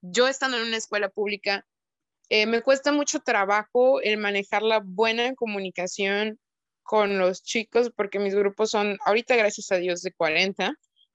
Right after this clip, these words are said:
pero me han tocado grupos hasta de sesenta. ¿Y cómo manejas la comunicación con sesenta chicos, con sesenta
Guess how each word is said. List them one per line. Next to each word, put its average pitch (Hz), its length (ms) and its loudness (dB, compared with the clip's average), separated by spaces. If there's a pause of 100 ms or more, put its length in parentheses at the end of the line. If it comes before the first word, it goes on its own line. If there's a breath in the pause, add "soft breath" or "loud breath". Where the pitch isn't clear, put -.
(160)
pero 214 360 2
me 208 160 -2
han 196 300 -2
tocado 233 420 0
grupos 226 380 -4
hasta 185 280 0
de 170 140 2
sesenta. 185 800 -2 (680 soft breath)
¿Y 214 440 0 (120)
cómo 220 260 0
manejas 254 460 0
la 247 100 2
comunicación 196 840 -2
con 247 200 0
sesenta 233 640 -2
chicos, 226 420 -2
con 196 160 -2
sesenta 208 500 0